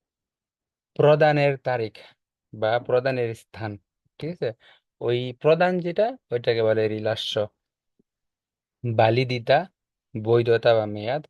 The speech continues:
scadenza, মেয়াদ উত্তীর্ণ। modulo, ফর্ম। এবার আসেন আমাদের ক্লাসের মেইন বিষয়।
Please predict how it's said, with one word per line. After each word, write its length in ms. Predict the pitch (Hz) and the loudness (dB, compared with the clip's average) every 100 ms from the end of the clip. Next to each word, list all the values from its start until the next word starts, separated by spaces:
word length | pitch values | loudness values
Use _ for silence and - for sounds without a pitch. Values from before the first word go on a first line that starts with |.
| _ | _
scadenza, 800 | - _ 120 110 110 110 - 156 190 _ - | -20 _ 0 2 -2 -6 -4 -4 -4 _ -4
মেয়াদ 360 | 110 107 113 120 | -2 0 0 0
উত্তীর্ণ। 640 | 117 - 123 123 143 196 _ _ _ - | -4 -2 -2 0 -2 -4 _ _ _ -6
modulo, 560 | 113 120 127 139 185 202 _ _ | 0 2 2 4 2 0 _ _
ফর্ম। 260 | 110 104 104 _ _ _ _ _ _ - | 2 2 0 _ _ _ _ _ _ -4
এবার 240 | 123 135 143 | 2 4 4
আসেন 300 | 139 170 139 | 0 -6 -6
আমাদের 400 | 113 107 147 170 | -8 -6 -6 -8
ক্লাসের 560 | _ 120 120 - 131 | _ -4 -4 -6 -6
মেইন 380 | 113 107 117 113 | -6 -4 -4 -6
বিষয়। 300 | 104 107 | -8 -8